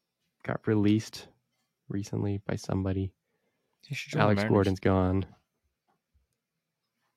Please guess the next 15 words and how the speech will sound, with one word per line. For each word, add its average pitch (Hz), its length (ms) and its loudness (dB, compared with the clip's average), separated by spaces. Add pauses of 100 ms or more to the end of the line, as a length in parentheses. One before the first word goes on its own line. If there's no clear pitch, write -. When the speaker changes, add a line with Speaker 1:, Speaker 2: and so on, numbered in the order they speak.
Speaker 1:
I - 40 -20 (120)
can't - 160 -8
remember - 400 -8 (240)
who - 140 -18 (100)
else, 139 240 -18
but - 160 -10 (760)
yeah. - 60 -20 (200)
Speaker 2:
Is 120 220 -6
Eric 165 220 2
Hosmer 147 220 0
Speaker 1:
I 110 40 2
guess 110 120 4
that 110 80 4
Speaker 2:
still 95 120 2
Speaker 1:
was 92 180 -8